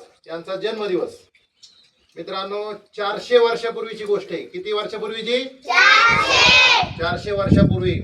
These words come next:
Speaker 1: महाराष्ट्रामध्ये सगळीकडे अंधाधुंदी कारभार होता. एका बाजूला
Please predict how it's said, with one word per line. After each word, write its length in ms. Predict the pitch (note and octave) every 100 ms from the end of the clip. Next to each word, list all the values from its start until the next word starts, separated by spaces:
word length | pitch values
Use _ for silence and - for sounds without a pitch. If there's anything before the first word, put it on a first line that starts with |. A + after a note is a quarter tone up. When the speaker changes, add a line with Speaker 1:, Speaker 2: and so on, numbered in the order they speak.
| -
Speaker 1:
महाराष्ट्रामध्ये 840 | F#3 G3+ F#3+ G3+ G3 G3+ G3+ F3 - - - - -
सगळीकडे 400 | G3+ A3 G#3+ G#3
अंधाधुंदी 580 | G3+ G#3 - G3+ G#3+ G3+
कारभार 300 | G3+ G3 F#3
होता. 260 | E3+ D#3 - - - - - - - - - -
एका 160 | G#3+
बाजूला 520 | G#3+ G#3 A3 A3 A3